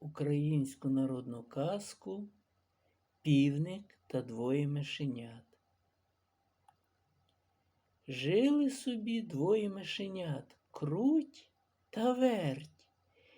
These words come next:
і півник голосисте горличко. Мишенята було тільки й знають, що танцюють та співають.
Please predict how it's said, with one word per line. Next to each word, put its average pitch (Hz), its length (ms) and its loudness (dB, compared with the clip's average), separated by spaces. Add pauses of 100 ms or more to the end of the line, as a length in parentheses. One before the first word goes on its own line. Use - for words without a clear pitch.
(140)
і 226 160 0
півник 175 600 2
голосисте 160 800 0
горличко. 147 1000 -2 (1080)
Мишенята 180 640 2
було 180 380 -2
тільки 180 500 -6
й 180 160 -2
знають, 208 760 2
що - 220 -6
танцюють 185 680 -4
та 175 140 0
співають. 156 1080 2